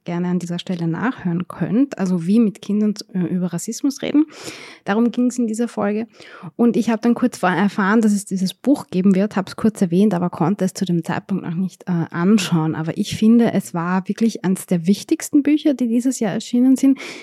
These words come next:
Es ist kein Kinderbuch, aber es ist, wenn man so nennen will, ein Erziehungsratgeber. Äh, und zwar einer zum Thema antirassistische Erziehung.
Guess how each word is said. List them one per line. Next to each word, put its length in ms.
Es 120
ist 180
kein 240
Kinderbuch, 680
aber 420
es 140
ist, 180
wenn 120
man 140
so 120
nennen 320
will, 240
ein 380
Erziehungsratgeber. 1160
Äh, 300
und 160
zwar 440
einer 400
zum 160
Thema 300
antirassistische 880
Erziehung. 560